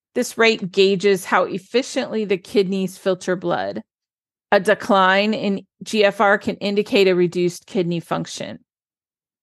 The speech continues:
Kidney damage, on the other hand, can manifest in various ways. There could be structural abnormalities visible in imaging tests, or functional abnormalities like the presence of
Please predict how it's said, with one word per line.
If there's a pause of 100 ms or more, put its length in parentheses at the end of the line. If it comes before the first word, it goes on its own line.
(960)
Kidney
damage,
on
the
other
hand,
can
manifest
in
various
ways. (440)
There
could
be
structural
abnormalities
visible
in
imaging
tests, (360)
or
functional
abnormalities
like
the
presence
of